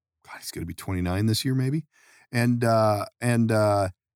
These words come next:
you, you, you see the parenting, uh, change over that spectrum to where my, uh, fourteen-year-old, who is an eighth grader now, uh, the way that the parents are in the, you know, basketball games or the, or the baseball games or soccer games,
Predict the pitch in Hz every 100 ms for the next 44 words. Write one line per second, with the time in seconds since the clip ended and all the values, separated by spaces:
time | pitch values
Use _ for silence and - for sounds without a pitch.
0 | _ 135 127 123 127 131 123 117 127 117
1 | - - 170 143 - 127 131 147 127 113
2 | 95 90 - _ _ _ _ _ _ 120
3 | 120 110 - - 139 139 123 95 - -
4 | _ _ - 131 127 113 107 101 - 120
5 | 123 - 107 92 - 117 117 113 110 -
6 | _ _ - 117 113 110 107 104 113 107
7 | 101 98 95 90 87 - 139 131 156 120
8 | 107 107 117 117 104 101 107 127 - 92
9 | 90 98 98 90 - _ _ 101 107 101
10 | 95 87 - 113 147 143 123 - 135 127
11 | 131 - 135 131 131 110 _ _ 113 113
12 | 107 101 101 92 87 - 104 92 104 110
13 | - 113 107 110 110 107 95 90 101 104
14 | 104 113 - 117 110 98 - 120 113 113
15 | 113